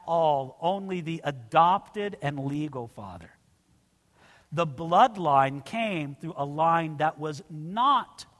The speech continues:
cursed at all. Friends, you see God's wisdom from the very beginning establishing this. And can you imagine if there were, as I'm imagining,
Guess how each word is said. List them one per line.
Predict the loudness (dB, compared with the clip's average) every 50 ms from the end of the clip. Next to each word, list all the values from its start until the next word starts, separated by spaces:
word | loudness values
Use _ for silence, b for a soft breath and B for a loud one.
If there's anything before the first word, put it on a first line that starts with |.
| _ _ -14
cursed | -6 -4 -4 -4 -4 -8 -12 -12 -14 -14 -16 -18 _ -12
at | -12 -12 -10
all. | -10 -10 -10 -10 -10 -14 -20 _ _ _ _ _ _ _ _ _ _ _ _ _ _ _ _ _ _ _ _ _ -14
Friends, | -14 -12 -10 -10
you | -10 -8
see | -8 -8 -8 -10 -10 -12
God's | -12 -8 -4 -4 -2 -2 -4 -6 -10
wisdom | -12 -10 -8 -6 -6 -6 -8 -10 -12 -12 -10 -12 -10
from | -12 -12 -12 -10
the | -10 -8
very | -4 -4 -4 -4 -4
beginning | -6 -10 -14 -10 -8 -8 -8 -8 -8 -10 -12
establishing | -12 -14 -12 -10 -8 -6 -6 -6 -6 -10 -16 -16 -16 -16 -16
this. | -18 -20 -20 _ -20 -20 _ _ _ _ _ _ _ _ b b b b b b b b
And | -6 -2
can | 0 0 -2 -2
you | -2 -2 -2
imagine | 2 4 6 6 6 4 2 0 -6 -12 -12 b b b b -2
if | -2 -2 -2 0
there | 0 2 4 4 4
were, | 4 6 6 8 8 8 8 8 8 8 6 6
as | 4 8 8
I'm | 8 8 8 4
imagining, | 0 6 8 10 12 12 12 10 8 6 -2 0 0 -2 -2 -4